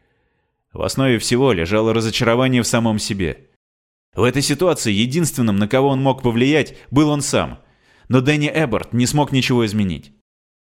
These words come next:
Он не нашёл ответов на свои вопросы, не остановил мучителей дочери, не защитил её.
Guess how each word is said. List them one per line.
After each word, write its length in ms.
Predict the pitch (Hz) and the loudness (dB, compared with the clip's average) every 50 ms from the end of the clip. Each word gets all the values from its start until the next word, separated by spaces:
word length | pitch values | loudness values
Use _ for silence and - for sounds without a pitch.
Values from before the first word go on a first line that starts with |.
| _ _ | _ _
Он 180 | - - 131 147 | -6 -4 -2 0
не 100 | 151 147 | 2 2
нашёл 340 | 147 139 131 - 160 143 139 | 2 2 2 2 2 4 4
ответов 460 | 127 - 127 139 139 131 135 107 - | 2 2 0 -2 0 0 -2 -4 -2
на 80 | 123 117 | -2 -2
свои 240 | - 120 120 120 | 0 0 2 2
вопросы, 680 | 120 117 117 107 - 135 131 123 - - 92 76 69 69 - 92 | 4 2 2 2 2 0 2 0 0 -2 -6 -6 -6 -8 -6 -4
не 140 | 104 113 | 0 0
остановил 520 | 120 123 - - 135 139 143 156 170 170 160 | 0 0 0 -2 0 0 2 2 2 2 2
мучителей 460 | 156 151 - - 147 156 147 143 139 | 0 0 0 -2 -2 0 2 2 2
дочери, 540 | 135 147 143 123 - 104 82 73 65 - - - - _ _ - | 2 2 2 2 0 -2 -6 -8 -8 -10 -14 -20 -20 _ _ -4
не 120 | - 170 | 0 0
защитил 540 | 147 127 135 123 - - 113 - 113 98 87 | 2 2 0 0 0 -2 -2 -2 0 -2 0
её. 300 | 78 71 64 53 50 - | 0 -2 -4 -6 -10 -12